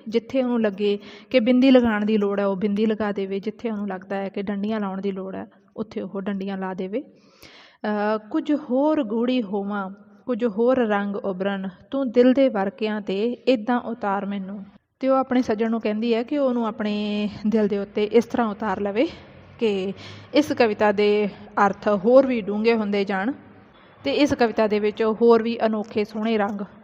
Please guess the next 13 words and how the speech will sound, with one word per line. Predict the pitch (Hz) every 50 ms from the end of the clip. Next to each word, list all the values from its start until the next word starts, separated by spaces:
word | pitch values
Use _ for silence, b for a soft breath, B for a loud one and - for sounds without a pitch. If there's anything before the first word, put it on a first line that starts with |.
| - -
ਉੱਭਰ | 247 208 233 247
ਕੇ | 262 247
ਸਾਹਮਣੇ | 226 - 202 196 190 202 226 214
ਆਉਣ। | 214 208 240 - B B B B B B B B B B B B -
"ਜੇ | 226 277 294
ਕਹਿ | 285 285 269 277 311 330
ਦਏ | 302 294 269 262 254 254
ਤੂੰ | 262 262 262 254
ਮੈਨੂੰ, | 240 220 202 208 208 220 233 226 226 226 226 220
ਮੈਂ | 214 208 220 233 233
ਕਰਦਾ | 233 - 226 214 208 202 196 220 254 262 254
ਪਿਆਰ | 254 240 202 190 190 196
ਤੈਨੂੰ | 208 - 214 190 190 196 208 214 202